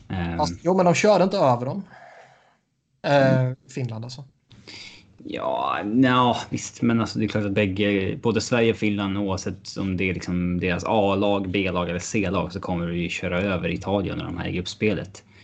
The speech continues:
Speaker 2: Jo.
Speaker 1: Eh, så att det är svårt att lägga så mycket värde i vad som händer i gruppspelet. Man får kolla på laguppställningarna, liksom.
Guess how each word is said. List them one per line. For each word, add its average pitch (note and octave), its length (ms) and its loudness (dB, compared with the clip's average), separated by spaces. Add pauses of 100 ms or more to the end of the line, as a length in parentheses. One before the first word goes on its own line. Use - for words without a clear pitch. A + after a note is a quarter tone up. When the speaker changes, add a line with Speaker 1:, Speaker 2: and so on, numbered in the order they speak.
(320)
Speaker 2:
Jo. C#3+ 140 0
Speaker 1:
Eh, F2 120 -2 (440)
så - 140 -8
att - 240 -12 (100)
det A2 100 -4
är - 20 -4
svårt A#2 220 -2
att A#2 60 6
lägga G#2+ 180 4
så G2 80 -2
mycket F#2+ 200 0
värde F#2+ 400 0
i F2 320 -6 (880)
vad G2 100 -20
som F#2+ 100 -12
händer F2 180 -8
i F2+ 40 -6
gruppspelet. E2+ 520 -8
Man F2+ 120 -8
får F#2 80 -10
kolla F2 320 -4
på D#2 460 -10 (500)
laguppställningarna, - 720 -6
liksom. - 220 -16